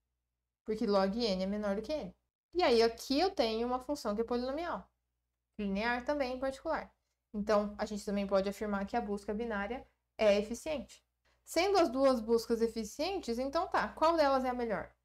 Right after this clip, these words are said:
Bom, então aqui agora a gente vai olhar pra taxa de crescimento das funções.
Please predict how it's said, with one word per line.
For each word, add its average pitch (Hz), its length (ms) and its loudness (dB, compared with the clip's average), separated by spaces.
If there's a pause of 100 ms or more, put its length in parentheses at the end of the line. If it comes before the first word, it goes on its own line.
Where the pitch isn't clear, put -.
(280)
Bom, 208 80 -4
então 233 240 -2
aqui 240 320 0
agora 262 240 4
a 269 60 6
gente 277 180 -8
vai 277 160 6
olhar 262 340 2
pra 240 140 -2
taxa 370 440 2
de 403 100 2
crescimento 285 580 -4
das 240 180 -6
funções. - 640 -10